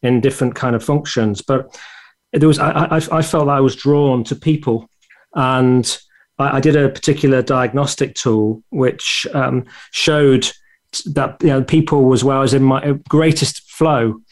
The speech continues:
and where I was happiest in, in connecting with, with others and new business development, but also coaching, training, facilitating.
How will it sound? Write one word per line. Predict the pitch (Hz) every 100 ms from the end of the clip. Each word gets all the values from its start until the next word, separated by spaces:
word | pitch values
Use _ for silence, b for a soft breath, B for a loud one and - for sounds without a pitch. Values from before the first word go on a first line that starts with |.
| B B B
and | 131 135
where | 139
I | 139
was | 131
happiest | - 143 143 117 107 -
in, | 127
in | 139 120
connecting | - 135 - - 120
with, | 120 127 117 - b b b
with | 131 127
others | 127 117 113 110
and | 123 113 110 - - - -
new | - 123 131
business | 120 127 -
development, | 110 117 127 127 120 127
but | 120
also | 120 - 110
coaching, | - 123 120 120 113
training, | - 127 120 117
facilitating. | 120 - 127 120 127 117 - 117 110